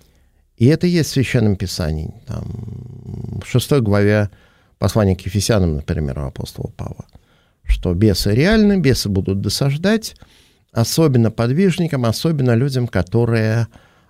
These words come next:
а, посвятили свою жизнь такой уединенной молитве Богу. А, и, э, христианин, он в этом отношении, э, воин,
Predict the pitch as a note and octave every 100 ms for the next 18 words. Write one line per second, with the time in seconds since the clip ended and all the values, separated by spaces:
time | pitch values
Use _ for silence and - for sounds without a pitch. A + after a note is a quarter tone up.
0 | _ - G2 F#2+ - C3 D#3+ C#3+ F#3 E3+
1 | D3 C3+ B2 G#2+ C3 A2 G#2+ G#2+ G2 A2+
2 | A#2+ G#2 F#2 F2 F2+ - - F2+ D2+ -
3 | G2 _ _ _ _ _ _ _ _ _
4 | _ _ - - - D2 C#2+ - G#2+ A2
5 | A2 G#2+ G#2+ G#2+ - - - A#2+ - C#3
6 | E3 G#3 C#3+ A#2+ B2 F#3+ D3+ C#3 B2+ A2
7 | - A#2+ A2 A#2+ A#2+ - - _ _ _
8 | _ - - F2 F2 E2+ E2 D#2+ D2+ A#1+
9 | - G2 A#2+ D#3 D#2+ C2